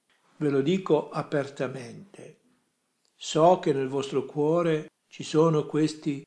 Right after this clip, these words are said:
sentimenti sbagliati. Allora vi dico, cambiateli. Se volete davvero essere i primi nel regno dei cieli,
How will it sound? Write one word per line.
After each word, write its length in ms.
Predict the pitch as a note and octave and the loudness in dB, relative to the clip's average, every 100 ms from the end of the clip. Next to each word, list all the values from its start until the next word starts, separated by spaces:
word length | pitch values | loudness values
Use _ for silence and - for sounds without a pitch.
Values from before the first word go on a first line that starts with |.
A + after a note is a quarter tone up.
| _ | _
sentimenti 1200 | - - C#3+ C#3 D#3+ C#3 C#3+ D3 C#3+ D#3 C#3 - _ _ _ _ | -16 -6 -4 -2 -2 0 0 -2 -6 -6 -6 -10 _ _ _ _
sbagliati. 960 | - C3 B2+ A#2+ C3+ - - - - _ _ _ _ _ - | -10 -4 -4 -4 -6 -8 -10 -18 -20 _ _ _ _ _ -12
Allora 340 | B2+ B2+ D#3+ | -8 0 2
vi 140 | C#3 | 2
dico, 560 | C3+ F3+ - F3 F#3 - | 2 2 2 -2 -2 -10
cambiateli. 1000 | - C#3 B2+ B2+ C3 A#2 C3 A#2 G#2+ G2 _ _ _ _ _ _ _ _ | -10 -8 -8 -4 -4 -4 -8 -14 -16 -18 _ _ _ _ _ _ _ _
Se 220 | _ C#3 | _ -8
volete 460 | B2+ C#3+ F3+ E3+ C#3+ | 2 6 8 8 6
davvero 760 | C3+ B2 D3 D#3+ B2+ A#2 A2+ - - | 4 4 6 8 8 4 0 -4 0
essere 440 | D3+ D3+ D#3 B2+ | 0 0 -2 -2
i 140 | B2+ | -2
primi 640 | B2 D3+ D3+ B2 B2+ D3+ F#3+ | 0 4 4 4 -2 -8 -8
nel 180 | D#3 C3+ | -6 -6
regno 380 | B2 D3 C#3+ C3 | 0 0 0 -2
dei 200 | B2 A#2+ | -2 -2
cieli, 600 | - D3 B2+ C3 D3 | -2 -2 0 -4 -6